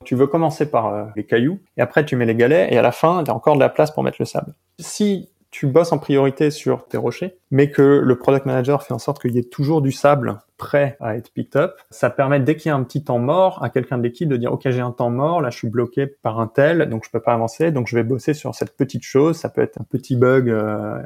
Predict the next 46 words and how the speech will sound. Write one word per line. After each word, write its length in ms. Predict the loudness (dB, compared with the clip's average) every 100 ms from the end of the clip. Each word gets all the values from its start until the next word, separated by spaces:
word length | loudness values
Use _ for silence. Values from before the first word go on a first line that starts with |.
| -14
qu'il 140 | -12
faut 100 | -12
fixer, 480 | -12 -14 -2 0 0
une 240 | -2 -10 -10
petite, 320 | -8 -8 -4
euh, 160 | -6 -6 _
feature 300 | -6 -2 0
request, 480 | 0 2 2 2 0
euh, 420 | -2 0 -2 -4 -6
à, 240 | -4 -2 -4
à 40 |
prendre 240 | -4 -6 -6
en 60 |
compte, 280 | -4 -6 -6 -6
mais 140 | -6
toujours 400 | -2 0 2 0
qui 160 | -2 0
aide 300 | 2 2 -2
à 120 | 0 2
la 80 |
mission 260 | 0 -2 -4
qu'on 120 | -4
s'était 140 | -8 -8
fixée, 360 | -8 -6 -6
qui 80 | -4
est 40 |
de 120 | -6 -4
rendre 260 | -4 -4
Asana 260 | -6 -8 -12
plus 140 | -14
simple. 200 | -16 -16 _ _ -14
Donc 140 | -2
moi, 100 | 0
je 80 | 0
fais 80 | -2
en 80 | -2
sorte 260 | -2 -2
qu'il 100 | 0
y 40 | -2
ait 60 |
toujours 260 | -2 0 2
un 80 | 4
backlog, 500 | 2 4 2 2 -2 _ -8
euh, 220 | -6 -6 -6
avec 300 | -4 -4 -4
des, 440 | -4 -6 -8 -12